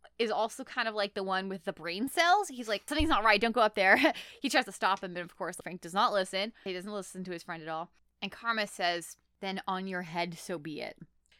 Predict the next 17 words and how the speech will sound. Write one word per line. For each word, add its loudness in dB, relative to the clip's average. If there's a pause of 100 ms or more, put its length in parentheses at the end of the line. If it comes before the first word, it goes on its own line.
(160)
And 4
that 2 (100)
kind 0
of 0 (180)
shakes -4
a -6
tad 4
bit -4
of -6 (100)
fear -4 (120)
into -6
Frank, -10
'cause -16
he's -12
all -2
like, -6 (300)
"What?" 4